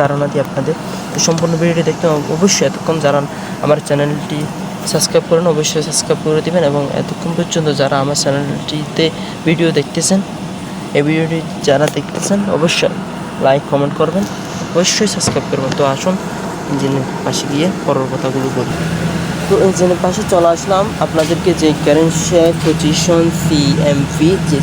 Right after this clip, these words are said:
সেন্সরটা কম্পিউটারকে, কম্পিউটারে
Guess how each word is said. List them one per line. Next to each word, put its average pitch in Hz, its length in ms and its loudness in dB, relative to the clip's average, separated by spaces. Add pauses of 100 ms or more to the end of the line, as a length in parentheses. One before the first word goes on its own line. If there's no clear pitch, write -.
সেন্সরটা 156 520 2 (1040)
কম্পিউটারকে, 160 720 2 (1300)
কম্পিউটারে 160 500 4